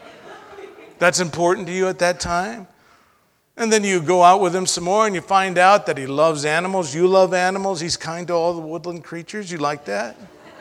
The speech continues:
And then you start finding deeper, better info, like, "Oh man, he's crazy about kids.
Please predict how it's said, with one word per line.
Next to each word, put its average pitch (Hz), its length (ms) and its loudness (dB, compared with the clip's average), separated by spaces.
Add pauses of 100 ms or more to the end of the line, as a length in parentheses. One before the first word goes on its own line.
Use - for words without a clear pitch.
(1700)
And 190 160 -2
then 226 80 6
you 208 80 0
start 190 500 0 (180)
finding 190 680 -4
deeper, 190 400 -2
better 208 420 2
info, 175 260 -4
like, 123 200 -6 (140)
"Oh 165 180 -8
man, 160 240 -8
he's 165 180 -10
crazy 127 360 -12
about 139 200 -16
kids. - 580 -18